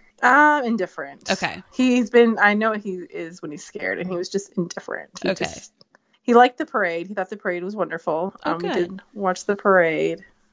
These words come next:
Speaker 1: And, uh, yeah, we had a great day. Um, it was a ninety-one degrees that day, so it was
Speaker 2: Oh, my
Speaker 1: super
Speaker 2: goodness.
Speaker 1: hot. And that really affected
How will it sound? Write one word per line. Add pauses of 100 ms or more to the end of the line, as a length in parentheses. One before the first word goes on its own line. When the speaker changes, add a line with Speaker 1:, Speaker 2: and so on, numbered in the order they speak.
(320)
Speaker 1:
And,
uh, (720)
yeah,
we
had
a
great
day.
Um, (460)
it
was
a
ninety-one
degrees
that
day,
so
it
was
Speaker 2:
Oh,
my
Speaker 1:
super
Speaker 2:
goodness.
Speaker 1:
hot. (180)
And
that
really (140)
affected